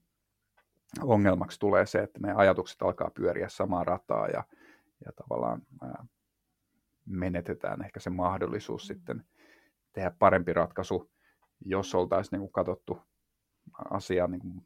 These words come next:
Speaker 1: monesta eri näkökulmasta ja siedetty ehkä sitä epävarmuutta,
Speaker 2: Mm.
Speaker 1: ää,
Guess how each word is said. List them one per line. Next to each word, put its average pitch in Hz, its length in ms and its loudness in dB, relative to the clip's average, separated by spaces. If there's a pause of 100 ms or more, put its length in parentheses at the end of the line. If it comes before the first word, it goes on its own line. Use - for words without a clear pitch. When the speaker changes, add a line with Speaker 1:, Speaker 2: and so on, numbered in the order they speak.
(120)
Speaker 1:
monesta 90 720 -2
eri - 120 -2
näkökulmasta - 840 -6 (340)
ja - 80 -12
siedetty 104 580 8
ehkä 95 200 -2
sitä - 300 0
epävarmuutta, 92 840 0
Speaker 2:
Mm. - 120 -16 (760)
Speaker 1:
ää, 90 300 -10